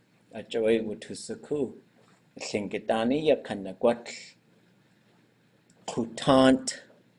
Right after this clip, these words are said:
kuwaha. Isitinge.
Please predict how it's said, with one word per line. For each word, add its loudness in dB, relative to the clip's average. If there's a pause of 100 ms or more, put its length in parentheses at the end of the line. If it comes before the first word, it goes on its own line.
(580)
kuwaha. 2 (640)
Isitinge. -2